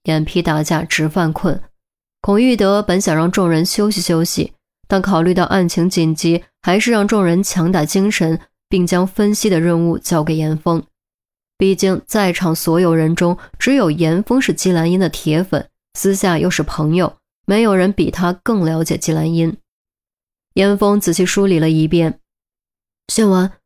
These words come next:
搜一份元素周期表。”许献文立刻打开平板，搜索后递给严峰。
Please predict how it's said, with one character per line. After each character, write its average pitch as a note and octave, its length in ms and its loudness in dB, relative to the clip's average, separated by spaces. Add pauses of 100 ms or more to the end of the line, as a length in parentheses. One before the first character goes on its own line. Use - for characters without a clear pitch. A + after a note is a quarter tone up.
(120)
搜 C4 260 2
一 A3+ 120 2
份 G#3+ 260 2
元 E3 120 4
素 A3+ 140 0
周 A#3+ 140 0
期 B3 120 -2
表。” - 260 -2 (1200)
许 A#3 120 2
献 C4 220 2
文 A#3 220 2
立 B3 160 2
刻 A3+ 160 2
打 E3+ 160 0
开 G3+ 120 -2
平 F#3+ 300 0
板， D#3+ 260 2
搜 F#3+ 220 0
索 D#3+ 160 0
后 E3+ 180 0
递 G3+ 160 0
给 E3 140 0
严 D#3 220 2
峰。 E3+ 260 0